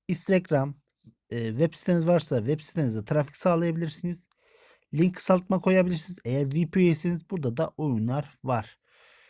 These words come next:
Şöyle arkadaşlar şuraya da göstereyim. Şuraya da göstereyim. Ana sayfa,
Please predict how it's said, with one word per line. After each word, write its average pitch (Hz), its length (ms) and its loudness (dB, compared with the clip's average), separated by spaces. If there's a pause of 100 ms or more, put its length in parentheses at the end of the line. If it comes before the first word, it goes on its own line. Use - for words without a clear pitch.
(640)
Şöyle 170 280 2
arkadaşlar 151 640 0
şuraya - 440 -2
da 151 60 2
göstereyim. 139 600 0 (1800)
Şuraya 180 280 2
da 180 40 4
göstereyim. 143 360 2
Ana 170 200 2
sayfa, 143 580 0